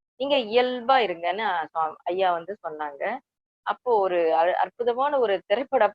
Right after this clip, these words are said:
பாடல்ல வந்து அதையும் சுட்டி காமிச்சாங்க. அது என்ன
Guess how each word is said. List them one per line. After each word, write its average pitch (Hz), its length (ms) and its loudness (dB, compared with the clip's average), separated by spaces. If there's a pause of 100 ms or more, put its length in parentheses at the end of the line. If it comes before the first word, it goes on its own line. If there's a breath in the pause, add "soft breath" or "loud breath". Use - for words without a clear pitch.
பாடல்ல 180 800 4
வந்து 165 640 -2 (220)
அதையும் 233 320 0
சுட்டி 180 340 -12
காமிச்சாங்க. 143 500 -6 (120)
அது 165 160 -8
என்ன 196 260 -6